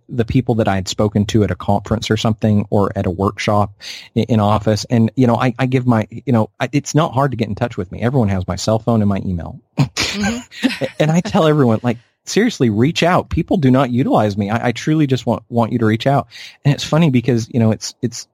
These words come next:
Speaker 1: those small wins of people saying, "Hey, you, you helped me close this deal. You know, you helped me close my first thirty thousand dollar deal." Okay, cool. Awesome. Like, that's,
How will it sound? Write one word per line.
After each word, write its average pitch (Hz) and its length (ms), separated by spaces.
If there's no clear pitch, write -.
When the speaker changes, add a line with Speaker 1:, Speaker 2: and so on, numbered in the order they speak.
Speaker 1:
those 117 200
small 120 440
wins 107 280
of 95 60
people 104 260
saying, 98 280
"Hey, 101 420
you, 120 220
you 131 160
helped 143 260
me 143 80
close 117 300
this 95 200
deal. - 380
You 107 100
know, 101 220
you 131 140
helped 147 160
me 143 100
close 113 260
my 104 100
first 104 320
thirty 92 220
thousand 85 300
dollar 80 200
deal." - 260
Okay, 175 380
cool. - 540
Awesome. 151 400
Like, 120 160
that's, 175 200